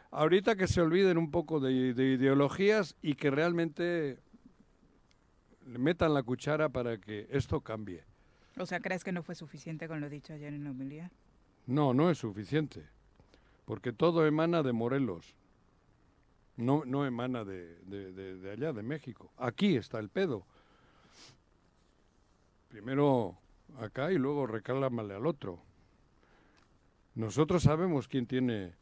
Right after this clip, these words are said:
Speaker 1: mucha, bueno, yo insisto, la culpa es nuestra y sigue siendo nuestra. Nuestra.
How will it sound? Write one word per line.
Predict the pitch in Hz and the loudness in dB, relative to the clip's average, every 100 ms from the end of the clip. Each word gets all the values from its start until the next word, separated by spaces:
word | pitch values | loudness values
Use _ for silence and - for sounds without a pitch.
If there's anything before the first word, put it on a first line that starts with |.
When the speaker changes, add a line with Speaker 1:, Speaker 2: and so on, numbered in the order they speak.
| _ - | _ 6
Speaker 1:
mucha, | 180 240 - | 6 6 0
bueno, | 156 247 202 | 4 8 8
yo | 147 226 | 8 8
insisto, | 226 151 269 208 143 92 _ - _ _ _ _ _ _ _ - - - - | 6 4 0 2 -2 -4 _ -20 _ _ _ _ _ _ _ -20 -20 -20 -10
la | 120 | -4
culpa | - 226 311 | 4 10 12
es | 240 | 12
nuestra | 175 170 117 90 - _ _ _ _ _ _ - | 12 10 4 -8 -10 _ _ _ _ _ _ -8
y | 151 | 0
sigue | - 240 247 | 10 12 12
siendo | - 233 202 | 10 4 4
nuestra. | 139 170 - 95 - _ _ _ _ _ _ _ _ _ _ _ _ _ - | 4 2 0 -16 -18 _ _ _ _ _ _ _ _ _ _ _ _ _ -8
Nuestra. | 131 180 - 107 | 0 0 0 -12